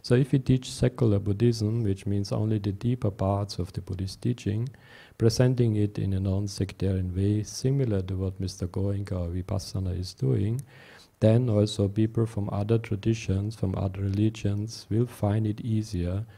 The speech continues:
to practice this, uh, technique and to liberate their own mind from all misery. Some of you may know, uh, Panya Sobhana. He says Buddhism should not be about implementing a two thousand five hundred year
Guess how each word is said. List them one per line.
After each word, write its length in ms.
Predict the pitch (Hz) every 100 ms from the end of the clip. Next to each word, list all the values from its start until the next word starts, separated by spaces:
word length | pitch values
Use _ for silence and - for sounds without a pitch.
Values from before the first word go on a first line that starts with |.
| - _ -
to 320 | 101 101 101
practice 480 | - 107 - - 98
this, 400 | - 92 92 -
uh, 240 | 90 90 87
technique 580 | - 98 - 98 104 110
and 240 | - 95 92
to 340 | 98 95 98 92 - _
liberate 480 | 104 104 104 98 95
their 120 | 98 -
own 260 | 90 92 92
mind 340 | 85 85 92
from 240 | - 92 90
all 260 | 87 87 92 - -
misery. 540 | 90 - 92 80 85 98 110 - _ _ _ _ _ _ _ _ _ _ _ _ - - - _
Some 200 | 127 131
of 140 | 127
you 100 | 117
may 200 | 110 104
know, 420 | 101 104 104 107
uh, 240 | 117 101 95
Panya 580 | 95 95 98 98 95 95
Sobhana. 680 | - - 135 101 98 131 185 - - - - -
He 120 | -
says 260 | 135 127 127
Buddhism 800 | - 107 113 113 104 110 143 151
should 320 | - - 113
not 300 | 113 120 127
be 120 | 110
about 400 | 107 101 95 95
implementing 760 | - 107 104 98 92 95 98 101
a 80 | 92
two 160 | 95 98
thousand 400 | 101 98 - 98
five 300 | 104 98 -
hundred 360 | 95 95 90
year 140 | 95